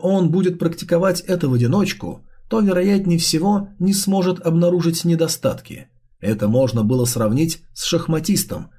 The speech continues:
который не может объективно оценить сам себя. Если мисс Парфюм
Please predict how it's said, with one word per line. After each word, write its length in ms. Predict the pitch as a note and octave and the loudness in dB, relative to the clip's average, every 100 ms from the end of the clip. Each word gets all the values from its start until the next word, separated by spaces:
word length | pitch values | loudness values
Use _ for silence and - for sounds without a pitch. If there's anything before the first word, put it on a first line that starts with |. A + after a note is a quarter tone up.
| - | -4
который 560 | E3 E3+ G3 F#3+ F3 - | -2 2 2 2 -2 -4
не 180 | F#3 G#3 | 0 2
может 320 | G#3 E3 D#3+ | 4 2 0
объективно 800 | C#3+ C#3 B2+ - G#3 G3+ G3+ G3+ - | 0 -2 -4 -2 2 2 2 -2 -8
оценить 480 | G3+ - F#3 F3+ E3+ | -6 -2 0 0 -2
сам 260 | - D#3 | -2 -2
себя. 560 | C#3+ - C3+ G#2+ - - _ _ _ - - _ - - - | -2 -2 0 -2 -4 -14 _ _ _ -20 -20 _ -20 -20 -12
Если 360 | F2+ C3 B2 B2 | -2 -2 0 0
мисс 240 | C3+ E3 | 0 0
Парфюм 640 | - - - F#3 D3 - | -2 -6 -2 0 0 -2